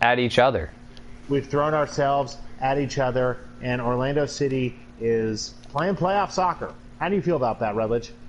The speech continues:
Speaker 1: Oh, I am, I am all in. As we hit the two, as we hit a timeout. Are you calling timeout?
Speaker 2: I am calling timeout here.
Speaker 1: Oh, preserving some game clock. Okay. Um,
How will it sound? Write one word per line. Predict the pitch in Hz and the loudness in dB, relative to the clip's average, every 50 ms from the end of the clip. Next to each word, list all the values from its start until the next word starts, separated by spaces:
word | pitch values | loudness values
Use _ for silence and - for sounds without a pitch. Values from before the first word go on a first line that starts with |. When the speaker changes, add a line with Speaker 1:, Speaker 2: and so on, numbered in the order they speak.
| - - - - | -16 -10 2 6
Speaker 1:
Oh, | 131 131 123 120 117 | 6 8 8 8 8
I | 117 117 120 120 | 8 8 6 6
am, | 117 113 107 104 101 101 101 - - - - - - - - - - - - | 6 6 6 6 6 4 2 2 -2 -6 -12 -14 -14 -14 -14 -12 -8 0 2
I | 123 117 | 4 6
am | 110 110 107 107 | 6 4 4 4
all | 123 131 139 139 143 135 131 | 6 6 8 8 6 6 6
in. | 123 120 120 117 113 113 110 120 127 - - - - - - - - - | 4 6 4 4 4 4 2 0 -2 -4 -12 -16 -16 -16 -16 -16 -6 0
As | - 104 104 | 0 2 4
we | 110 | 4
hit | 101 143 156 - | 6 4 4 4
the | 127 | 2
two, | 110 - - 135 131 131 127 - - | -2 2 4 4 6 6 4 4 4
as | 113 104 | 4 6
we | 110 113 113 | 6 6 6
hit | 139 139 127 | 6 4 4
a | 107 | 2
timeout. | 92 - 127 123 113 123 127 120 95 95 104 - | 2 4 4 4 6 4 4 4 4 2 2 0
Are | - - - 107 | -4 -2 0 0
you | 107 | 2
calling | 107 117 110 107 107 107 | 4 4 4 6 4 4
timeout? | 110 110 107 110 117 117 117 - - - - - - - - - - - - - - - - - - - - 107 | 4 4 4 6 4 4 2 0 -6 -8 -12 -12 -16 -18 -18 -18 -18 -18 -18 -18 -16 -16 -16 -16 -16 -14 -12 -8
Speaker 2:
I | 110 110 113 | -6 -4 -4
am | 104 104 104 | -4 -4 -6
calling | - - 117 113 120 123 117 - | -4 -4 -4 -2 -2 -2 -2 -2
timeout | - 123 120 117 120 120 120 120 113 107 | -2 -2 0 0 0 0 0 0 -2 0
here. | 110 104 98 98 - - | 0 0 0 0 0 2
Speaker 1:
Oh, | 113 110 104 98 101 - | 2 4 4 2 2 2
preserving | - 127 113 123 131 139 143 147 | 4 4 8 8 8 8 6 4
some | - 165 151 120 | 2 2 4 6
game | 131 131 135 139 131 | 6 4 4 4 4
clock. | - 131 113 98 90 - - | 4 6 6 6 4 2 2
Okay. | - 151 - 147 135 131 135 180 - - - - - - - - - - - - - - | 0 2 4 4 4 4 4 0 -4 -10 -10 -8 -6 -6 -4 -2 0 0 0 2 4 6
Um, | 117 117 117 110 110 107 101 | 6 6 6 6 4 2 0